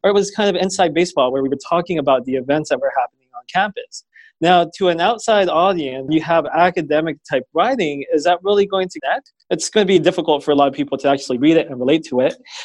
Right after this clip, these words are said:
And when we're talking about events that are just on our campus, it's not really going to connect with others either. So, because I saw that those were the two types of content that was being created, I said, "You know what? We need to make a new type of content.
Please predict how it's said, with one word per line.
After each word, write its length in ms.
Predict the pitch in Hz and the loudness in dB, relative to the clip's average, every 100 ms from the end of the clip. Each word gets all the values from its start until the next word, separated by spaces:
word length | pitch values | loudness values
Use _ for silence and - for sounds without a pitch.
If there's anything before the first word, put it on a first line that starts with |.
| - | 0
And 120 | 180 | 2
when 120 | 180 180 | 4 2
we're 80 | |
talking 360 | 165 190 180 185 | 0 0 0 -2
about 280 | 160 151 143 | 0 0 0
events 280 | 156 147 - | -2 -2 -4
that 100 | 139 | -4
are 40 | |
just 300 | 131 - - | -2 -6 0
on 180 | 147 143 | 0 0
our 140 | 127 120 | -4 -4
campus, 800 | 190 208 202 151 135 135 - - _ _ - | 0 0 0 2 2 2 -4 -14 _ _ -8
it's 100 | 151 | 0
not 160 | 190 170 | 0 4
really 220 | 175 165 | 2 2
going 240 | 160 151 | -2 -4
to 80 | 143 | -6
connect 360 | 127 139 135 131 | -10 -4 -4 -2
with 160 | 131 | -2
others 300 | 127 123 120 | 0 0 2
either. 400 | 151 185 123 92 - _ | 4 4 2 -6 -18 _
So, 640 | - 220 233 220 185 214 - _ 190 | -2 2 4 4 2 0 -8 _ -2
because 480 | 185 220 208 190 | 0 4 4 2
I 160 | 180 180 | 0 0
saw 280 | 180 214 233 | 0 0 2
that 220 | 196 143 | 0 0
those 240 | 170 190 | 0 0
were 140 | 185 170 | -2 -2
the 100 | 151 | -4
two 260 | - 202 | -6 -6
types 360 | 196 - 180 - | -4 -2 -4 -4
of 80 | 143 | -8
content 560 | - 175 196 196 143 | -2 0 0 -2 -4
that 80 | 143 | -2
was 160 | 135 131 | -2 -2
being 200 | 143 135 | -4 -4
created, 720 | - 147 175 214 226 151 139 131 | -12 -2 2 4 4 2 0 0
I 60 | 160 | 0
said, 240 | 160 175 151 | 0 -2 -2
"You 100 | 170 | -2
know 120 | 165 | 2
what? 220 | 165 175 - | 4 2 0
We 100 | 180 | -6
need 200 | 190 214 202 | -2 -2 -4
to 80 | 196 | -4
make 200 | 175 151 | -4 -4
a 60 | 135 | -8
new 240 | 139 165 165 | -4 -2 0
type 220 | 160 135 | -2 -2
of 100 | 131 | -6
content. 480 | - 156 156 - - | -4 -2 -2 -6 -16